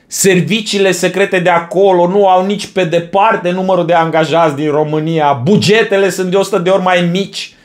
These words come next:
salariile nu sunt atât de speciale și pensiile nu sunt atât de nesimțite, dar ce să vedeți? Acolo își servesc națiunea.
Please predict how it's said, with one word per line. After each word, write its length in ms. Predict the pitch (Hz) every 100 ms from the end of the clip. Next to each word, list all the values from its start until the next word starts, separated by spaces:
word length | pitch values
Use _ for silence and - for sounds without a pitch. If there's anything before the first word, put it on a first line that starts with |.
| _ _ -
salariile 640 | - 214 208 220 202 202
nu 120 | 214
sunt 260 | 247 262 240
atât 260 | 220 226
de 80 | 196
speciale 640 | - - 185 175 208 196 175
și 220 | 165 165
pensiile 480 | 196 202 180 165 156
nu 180 | 165 247
sunt 260 | 254 240
atât 280 | 233 226 220
de 80 | 214
nesimțite, 840 | 214 208 208 208 - 208 208 202 - _ _ -
dar 260 | 190 208
ce 180 | 208 330
să 200 | 320 294
vedeți? 500 | 233 226 165 - - _ _
Acolo 880 | - 147 127 - 127 160 277 415 - _ _ _ -
își 160 | 277
servesc 560 | - 226 196 220 320 -
națiunea. 760 | 233 247 240 - 233 139 -